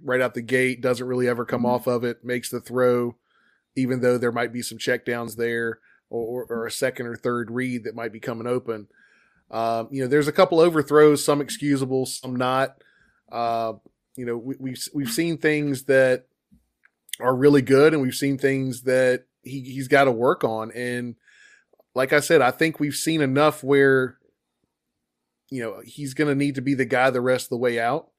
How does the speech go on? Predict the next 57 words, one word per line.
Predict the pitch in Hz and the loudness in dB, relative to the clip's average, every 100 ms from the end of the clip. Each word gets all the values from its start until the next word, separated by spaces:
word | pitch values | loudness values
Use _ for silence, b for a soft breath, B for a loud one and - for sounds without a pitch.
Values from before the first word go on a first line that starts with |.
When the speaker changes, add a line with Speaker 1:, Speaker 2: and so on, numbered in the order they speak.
| _ _ _ _ _ _ _ - | _ _ _ _ _ _ _ -16
Speaker 1:
But | 117 135 131 127 123 _ - | 0 2 4 4 0 _ -10
if | 135 127 | -8 -2
we | 143 | 2
don't | 147 139 | 2 0
start | - 139 135 | 0 2 0
seeing | - 143 139 135 131 127 127 _ | -2 -2 0 -2 -2 -6 -10 _
some | - 127 | -10 -8
progress | 120 151 165 147 131 120 | 0 6 6 6 2 0
here, | 139 127 123 | -4 -2 -2
I | |
think | 120 127 | -2 -4
that's | 123 127 | -2 -4
when | 127 | -6
you're | 123 | -10
saying, | 120 127 123 | -4 -4 -4
"All | 120 | -2
right, | 127 120 110 | -2 -2 -4
well, | 123 120 120 117 _ _ _ b b b b b b - | -4 -4 -6 -8 _ _ _ b b b b b b -6
we | 135 | 0
know | 139 143 147 | 4 4 2
he's | 135 160 151 | -4 -6 -4
the | 131 | -4
solution | 135 139 135 135 123 123 | -2 0 2 0 -2 -6
for | 120 | -4
this | 123 131 - | -2 -2 -2
year, | 123 117 113 - | -6 -6 -8 -14
but | 110 123 117 - | -6 -2 -2 -6
he's | - - 127 | -16 -12 -8
not | 117 131 123 | -2 -2 -2
the | 120 | -6
next, | 120 - - - | -6 -8 -14 -12
not | 127 135 131 | -6 -6 -6
the | |
solution | 120 127 127 117 | -12 -8 -8 -8
for | 110 120 | -10 -8
next | 117 - | -8 -8
two | - 127 | -6 -4
years. | 117 117 113 - | -4 -6 -8 -6
Let, | 123 127 135 | -4 -4 -2
let's | 139 - | -4 -2
see | 160 | -2
what | 147 135 | 2 4
else | 135 143 | 2 0
we | |
can | 127 123 | -6 -2
bring | 131 131 | 0 0
in | 131 | -2
here | 127 131 127 | -4 -4 -4
and | 117 | -4
see | 135 | -4
if | 123 | -4
we | 127 | -6
can | 120 | -8
elevate | 117 117 113 117 - | -8 -8 -6 -6 -2
that | - | 2
position." | - - 101 - 95 | 2 0 -2 -12 -16
So | - - 113 | -8 -6 -6